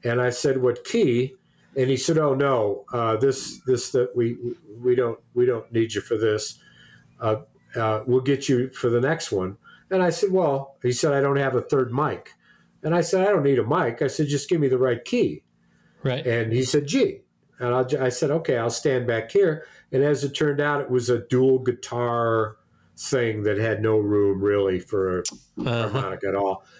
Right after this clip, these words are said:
Speaker 1: So the second time in a row, I set my harp down, went out,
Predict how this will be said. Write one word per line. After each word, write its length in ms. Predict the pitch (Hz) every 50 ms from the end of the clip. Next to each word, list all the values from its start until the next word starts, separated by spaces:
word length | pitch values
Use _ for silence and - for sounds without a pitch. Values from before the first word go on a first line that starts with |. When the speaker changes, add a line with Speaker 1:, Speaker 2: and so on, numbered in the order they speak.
| - _
Speaker 1:
So 360 | - - 151 143 135 135 127
the 160 | 127 - 120
second 380 | - - 160 131 - - 131 123
time 280 | - 120 110 107 107
in 40 | 104
a 20 | 104
row, 280 | 101 104 104 104 104
I 60 | 104 98
set 260 | - - 113 107 95 98
my 80 | 92
harp 260 | 92 98 98 95 90
down, 140 | 98 98 98
went 160 | 101 101 95
out, 240 | 92 87 90 - -